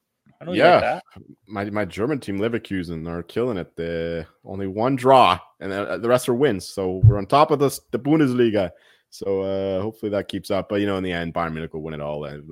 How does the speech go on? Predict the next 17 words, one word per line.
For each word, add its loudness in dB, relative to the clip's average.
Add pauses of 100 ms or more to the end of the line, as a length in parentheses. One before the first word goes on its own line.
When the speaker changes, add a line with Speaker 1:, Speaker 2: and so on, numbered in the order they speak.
(240)
Speaker 2:
fucking -18
twelve -4
years -8
in -14
a -14
row. -12
But, -14
yeah, -8 (160)
soccer, -4
soccer's -4
good. -2 (300)
Uh, -10
Champions -4
League 0
tomorrow 2
and -6
Wednesday. -8